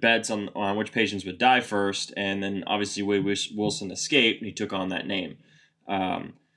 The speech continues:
the interesting thing is, uh,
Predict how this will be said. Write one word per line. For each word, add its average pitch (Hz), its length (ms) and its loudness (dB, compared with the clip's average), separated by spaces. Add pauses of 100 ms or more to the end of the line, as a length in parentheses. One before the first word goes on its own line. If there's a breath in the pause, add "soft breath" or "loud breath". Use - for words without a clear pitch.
(460)
the 101 300 2
interesting 143 460 2
thing 104 500 2
is, 98 720 4
uh, 92 460 2